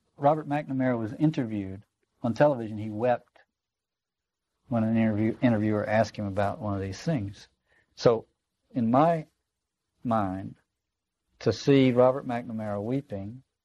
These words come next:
and to see the scene of George Wallace holding hands with the people in Selma, saying, "I was wrong and now I'm with you,"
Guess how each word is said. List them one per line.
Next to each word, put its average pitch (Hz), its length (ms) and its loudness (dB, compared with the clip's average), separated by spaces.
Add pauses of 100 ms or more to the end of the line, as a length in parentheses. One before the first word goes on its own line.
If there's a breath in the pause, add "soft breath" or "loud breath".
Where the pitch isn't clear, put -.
(920)
and 110 320 2
to 107 80 -4
see 120 400 2 (680)
the 107 80 -4
scene 120 280 6
of 104 100 4
George 117 280 6
Wallace 110 360 2
holding 113 340 0
hands 107 300 -2
with 104 120 -2
the 101 80 -14
people 107 360 2
in 98 100 2
Selma, 113 560 0 (680)
saying, 110 320 2
"I 107 80 6
was 104 180 0
wrong 113 520 2
and 101 220 0
now 110 280 4
I'm 104 180 4
with 107 260 2
you," 110 260 -2